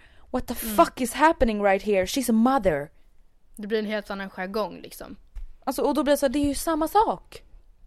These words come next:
Speaker 2: Det är exakt samma sak. Jag förstår inte ens hur det har blivit så.
Speaker 1: Nej, alltså
Speaker 2: Jag fattar verkligen inte det.
Speaker 1: jag fattar inte heller det. Men tror
Speaker 2: Alltså, jag
Speaker 1: du
Speaker 2: tycker lite, jag lyssnade på, eh, Lille Lördag med, eh, Anita Schulman och Ann Söderlund.
Speaker 1: Mm.
Speaker 2: Och då pratade de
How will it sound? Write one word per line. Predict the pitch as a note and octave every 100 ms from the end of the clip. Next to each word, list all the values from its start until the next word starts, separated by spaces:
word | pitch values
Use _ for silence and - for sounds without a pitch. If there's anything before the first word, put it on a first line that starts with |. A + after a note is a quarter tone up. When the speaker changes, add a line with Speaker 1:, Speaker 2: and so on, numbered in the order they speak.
| - - -
Speaker 2:
Det | C4+
är |
exakt | A#3+ - - A3 - -
samma | - G3+ G3
sak. | G3+ G#3 G3
Jag | A#3+
förstår | D#4 F#4+
inte | G4+ F4+
ens | C4+
hur |
det | C4+
har |
blivit | A3+ D#4+ D4 G#3 F#4+ -
så. | - C3 D#2+ G3+ - _
Speaker 1:
Nej, | G#3+ F#3+ F3+ -
alltså | G3 F3+
Speaker 2:
Jag | F3+ -
fattar | F#4+ - - G#4+ B4
verkligen | - E3+ D#3+
inte | - -
det. | - G3+ - -
Speaker 1:
jag | G3+
fattar | G#3 - - -
inte | F3+ D#3+
heller | D#3+ E3 E3
det. | F#3+ - _ _ _ _ _ - - - -
Men | G#3+ A3+
tror | B3+
Speaker 2:
Alltså, | C#4+
jag | D4
Speaker 1:
du | F#4
Speaker 2:
tycker | F4 F4
lite, | -
jag | D4+
lyssnade | - - C#4+
på, | C4+ C4+ B3 A#3 A3+ - - - - -
eh, | A3+ A3 G#3+
Lille | C4+ A#3+
Lördag | C4 C#4+ F#3+ F3+ -
med, | G#3+ G3+ G3 F#3+ G3 F#3+ G3
eh, | -
Anita | G#3 G3
Schulman | F#3 G3 F#3+
och | F3+ G#3
Ann | F#3+ F#3
Söderlund. | - G3 A3 D#3 - G#3+
Speaker 1:
Mm. | G#3+
Speaker 2:
Och | A3+ -
då | G#3+ B3
pratade | B3 G#3+ - G3
de | G3 F#3+ F#3+